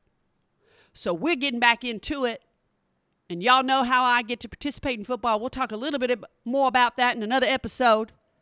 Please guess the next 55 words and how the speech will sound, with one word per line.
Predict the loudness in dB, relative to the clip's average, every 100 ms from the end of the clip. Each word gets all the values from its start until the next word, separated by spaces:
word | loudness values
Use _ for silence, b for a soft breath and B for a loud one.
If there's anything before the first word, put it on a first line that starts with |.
| _ _ _ _ _ _ _
But | 0
y'all | 6 6
got | 6 2 2
to | 0 -8 -8
like | -8 -2 0 0 -2
and | -10
subscribe. | -10 -4 2 2 2 -4 -16 _ _ b b 4
I |
know | 6
I | 4
haven't | 2 0
done | -2 -4 -2
YouTube | 0 2 2 0 0
in |
a | 2
while. | 2
Y'all | 4 4
need | 4 2
me | 0
to | -2
do | -2
some | -2
YouTube. | -2 -2 0 0 -2 -6 _ _ _ _ _ _
Y'all | 4 6
write | 6 4 2
to | 0
me, | 0
Shauna | 0 0 2 0
at | -2
sister | -8 -6
shauna | -4 -4 -2
podcast | -6 -4 -6 -6 -2
dot | -2 -2
com. | -6 -4 -4
Let | -4
me | -4
know | -2
what | -4 -6
you | -8
wanna | -2 0 0
see. | -2 -4 -2 0 -4 _ b
I | -2
do | 0 0
need | -2
to | -2
get | -2
back | -2 -4
into | -8 -8 -8
it. | -8 -10 _ b b b
Y'all, | 4 4
my | 4
hair's | 4 4 2
growing | 2 4 4
out | 2 2
now. | 0 0 -2